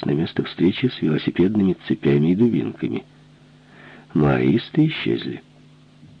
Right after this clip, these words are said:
Позже... Они позвонили в редакцию и пообещали в скором времени навестить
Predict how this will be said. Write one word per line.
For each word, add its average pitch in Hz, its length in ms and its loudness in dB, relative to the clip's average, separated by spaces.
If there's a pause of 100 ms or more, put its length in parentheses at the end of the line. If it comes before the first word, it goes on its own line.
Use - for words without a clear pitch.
(280)
Позже... 95 420 4 (760)
Они 80 280 4
позвонили 120 560 6
в 98 60 4
редакцию 87 680 2 (800)
и 73 140 2
пообещали 80 760 4
в - 60 -10
скором 127 380 4
времени 113 400 6
навестить - 880 2